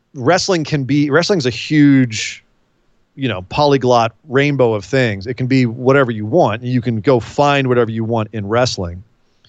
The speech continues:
Um, and I think that's, you know, luckily I, I, I can with wrestling. Wrestling is not just one thing. If it were, I don't think it would be as engaging or interesting.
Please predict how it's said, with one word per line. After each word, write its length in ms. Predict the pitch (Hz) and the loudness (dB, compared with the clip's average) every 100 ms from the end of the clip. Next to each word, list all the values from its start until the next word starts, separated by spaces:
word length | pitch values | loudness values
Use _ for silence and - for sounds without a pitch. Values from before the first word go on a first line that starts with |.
| _ _ _ - | _ _ _ -2
Um, 560 | 120 117 113 107 104 113 _ _ _ _ _ _ _ _ _ | 0 2 0 -2 -10 -14 _ _ _ _ _ _ _ _ _
and 140 | 139 | -4
I 100 | 135 | -2
think 360 | - - 151 120 | -4 -2 -4 -2
that's, 300 | 131 120 - _ _ 110 _ _ _ | -2 -2 -8 _ _ _ _ _ _
you 120 | 127 | -8
know, 180 | 117 95 98 _ _ | -8 -8 -14 _ _
luckily 680 | 123 131 151 156 127 117 117 123 _ _ _ _ _ _ _ | -4 -2 0 0 -2 -2 -6 -12 _ _ _ _ _ _ _
I, 180 | 135 147 | -8 -6
I, 240 | 135 147 | -10 -6
I 60 | 127 | -6
can 380 | 123 160 107 92 - | -4 -4 -4 -8 -10
with 140 | 110 | -6
wrestling. 300 | 117 110 107 | -4 -4 -2
Wrestling 320 | 135 117 127 | -2 0 -4
is 480 | 127 117 113 104 - _ _ _ | -2 0 0 -2 -8 _ _ _
not 460 | 117 123 139 131 151 | -4 0 2 2 0
just 580 | 113 117 117 113 - - _ _ _ _ _ | -4 0 0 -2 -10 -18 _ _ _ _ _
one 460 | 117 135 131 117 | -2 2 2 0
thing. 500 | 113 135 117 87 85 - _ _ | -2 -2 -2 -4 -12 -20 _ _
If 160 | 139 131 | 0 0
it 80 | |
were, 260 | 123 151 151 | 2 4 4
I 60 | 113 | 2
don't 160 | 117 | -2
think 160 | 123 107 | -4 -6
it 100 | 107 | -6
would 160 | 113 | -6
be 340 | 110 107 101 104 101 _ _ _ | -2 -2 -2 -8 -16 _ _ _
as 160 | - 120 | -4 -2
engaging 480 | 120 117 120 113 104 | 0 2 2 0 -4
or 80 | 98 | -2
interesting. 640 | 123 131 87 - - 107 | -4 -2 -4 -4 -12 -14